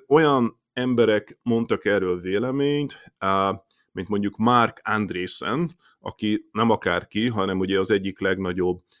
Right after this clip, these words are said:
á, kockázati tőke alap vezetője. Ugye ő volt az, aki annak idején, hát, ö, jóindulatú értelmezések szerint leprogramozta az első browsert a világon, a mozaikot,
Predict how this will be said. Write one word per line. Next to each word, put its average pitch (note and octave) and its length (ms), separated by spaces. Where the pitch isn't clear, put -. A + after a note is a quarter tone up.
á, F2+ 360
kockázati F#2+ 680
tőke F#2+ 400
alap F2+ 340
vezetője. G2+ 760
Ugye G2+ 160
ő G#2+ 120
volt G2 240
az, G2 140
aki F2+ 160
annak F#2+ 300
idején, G2 480
hát, F#2 360
ö, G2 240
jóindulatú G2+ 880
értelmezések G2 800
szerint F#2+ 500
leprogramozta A#2+ 920
az A2 120
első A2+ 400
browsert G#2 720
a G#2 60
világon, A2 600
a F#2+ 40
mozaikot, G#2 760